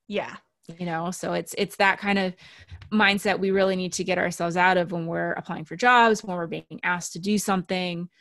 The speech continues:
Speaker 2: Um, you know, when, when you have someone come to you with an opportunity, just be like, "Yeah, I can
Speaker 1: Yeah.
Speaker 2: do it. I can figure it out."
Speaker 1: Show your interest.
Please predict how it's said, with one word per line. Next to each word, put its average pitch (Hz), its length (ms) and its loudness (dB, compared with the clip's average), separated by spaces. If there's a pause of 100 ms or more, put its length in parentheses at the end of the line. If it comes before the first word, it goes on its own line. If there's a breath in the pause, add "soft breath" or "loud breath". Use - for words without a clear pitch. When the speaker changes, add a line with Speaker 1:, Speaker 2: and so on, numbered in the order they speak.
(320 soft breath)
Speaker 2:
Um, 165 640 -4
you 185 140 -4
know, 170 400 -6 (160)
when, 170 260 -8
when 170 120 -6
you 175 80 -6
have 165 120 -6
someone 165 200 -10
come 165 320 -10
to - 140 -6
you 190 100 -2
with 175 120 -6
an 165 80 -8
opportunity, 170 680 -2
just 180 340 -8
be 190 80 -4
like, 202 160 -6
"Yeah, 285 140 0 (600)
I 202 100 2
can 208 120 -8
Speaker 1:
Yeah. 302 100 6
Speaker 2:
do - 40 0
it. - 80 -8
I 180 80 0
can 185 160 -6
figure 196 220 0
it 170 80 0
out." - 180 -6 (320 soft breath)
Speaker 1:
Show 226 260 0
your 269 200 2
interest. - 640 -4